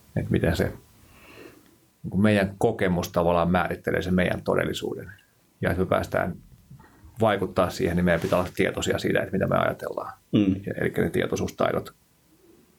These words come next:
Speaker 1: niin kuin on valtavan tärkeässä roolissa siinä,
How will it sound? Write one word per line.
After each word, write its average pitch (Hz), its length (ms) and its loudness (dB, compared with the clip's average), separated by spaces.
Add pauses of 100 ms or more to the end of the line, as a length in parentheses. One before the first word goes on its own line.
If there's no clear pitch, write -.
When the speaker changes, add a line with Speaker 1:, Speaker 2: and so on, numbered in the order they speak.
(220)
Speaker 1:
niin - 160 -8
kuin 92 200 0
on 98 80 -2
valtavan 87 400 2
tärkeässä - 440 -2
roolissa - 400 -6
siinä, - 300 -8